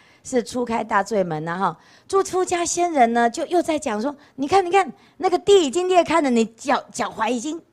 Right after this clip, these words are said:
掉到地里面去，埋进去了哦。”他还不怕哈，他就说：“再给你一次机会，你要老实说，你一定不可以打妄语啊，要不然你看你现在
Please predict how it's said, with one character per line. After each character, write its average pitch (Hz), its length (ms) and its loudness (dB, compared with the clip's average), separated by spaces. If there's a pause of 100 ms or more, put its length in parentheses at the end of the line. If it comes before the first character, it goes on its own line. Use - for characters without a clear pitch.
(140)
掉 277 180 -4
到 277 180 2 (520)
地 320 180 -4
里 175 180 -10
面 220 240 -2
去， 233 180 -10
埋 208 200 -4
进 262 180 -8
去 247 200 -6
了 175 160 2
哦。” 185 80 -6 (520)
他 220 140 -14
还 208 100 -2
不 180 140 -8
怕 190 260 -10
哈， 156 280 -8 (400)
他 214 120 -4
就 240 140 4
说 226 260 0 (380)
：“再 254 140 0
给 202 160 -4
你 180 100 -4
一 170 40 -6
次 196 140 -10
机 175 200 -8
会， 175 240 -8 (340)
你 202 180 -4
要 262 140 2
老 180 160 -2
实 160 180 -12
说， 160 280 -10 (340)
你 269 140 -2
一 285 100 0
定 349 180 2
不 330 140 -4
可 277 140 -4
以 247 80 0
打 185 200 -8
妄 240 200 -4
语 175 220 -2
啊， 180 160 -2 (380)
要 403 100 2
不 403 80 2
然 359 120 4
你 247 120 0
看 320 200 0
你 220 200 -4
现 349 240 -6
在 320 180 -2